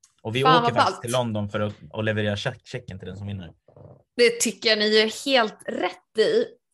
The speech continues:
Speaker 2: Fan, eh, vad grymt, Jakob. Jag har blivit så otroligt inspirerad. Eh, nu, alltså min sista fråga, vi måste börja runda av. Vi kan snacka hur länge som helst. Men,
Speaker 1: Mm.
Speaker 2: eh, men tyvärr så,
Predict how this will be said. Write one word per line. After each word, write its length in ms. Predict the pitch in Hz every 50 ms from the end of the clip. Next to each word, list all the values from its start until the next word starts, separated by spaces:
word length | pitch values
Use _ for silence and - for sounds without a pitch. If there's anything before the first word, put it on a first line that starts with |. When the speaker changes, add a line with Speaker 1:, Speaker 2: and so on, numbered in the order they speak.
| _ -
Speaker 2:
Fan, 480 | - - 339 381 392 359 339 330 330 339
eh, 280 | 349 339 330 330 311 285
vad 100 | 330 339 294 277
grymt, 340 | 359 403 453 427 381 254
Jakob. 380 | 254 254 233 226 233 240 240 226 233
Jag 100 | 277 302
har 140 | 285 294 277
blivit 260 | 269 294 277 262 -
så 100 | 277 -
otroligt 720 | 277 - - 349 370 370 359 349 339 320 311 294 269 269 -
inspirerad. 1080 | - 247 254 233 - - - 226 208 202 202 196 196 202 202 202 220 233 262 302 339 294 320 349 - -
Eh, 440 | - 214 214 214 214 208 214 214 208 - - - - - - - -
nu, 120 | 247 269 381 453 427 - -
alltså 180 | 269 - 330
min 160 | 320 339 320
sista 380 | 294 - 381 370 - - - 294
fråga, 420 | 294 330 339 349 302 285 285 -
vi 80 | 208 202
måste 220 | 196 220 233 370
börja 200 | 302 320 254 226
runda 260 | 208 196 190 185 170 170
av. 200 | 220 320 233 175
Vi 60 | 180
kan 140 | - - 220
snacka 260 | - 233 226 - 185
hur 180 | 175 190 185 175
länge 240 | 175 170 165 165 165
som 160 | - 196 208
helst. 300 | 208 190 - 185 - _ -
Men, 300 | 220 233 226 214 208 208
Speaker 1:
Mm. 220 | 214 220 208 190
Speaker 2:
eh, 60 | 165
men 100 | 233 233 240
tyvärr 440 | 269 254 254 302 277 277 285 285
så, 300 | 294 - - - 233 220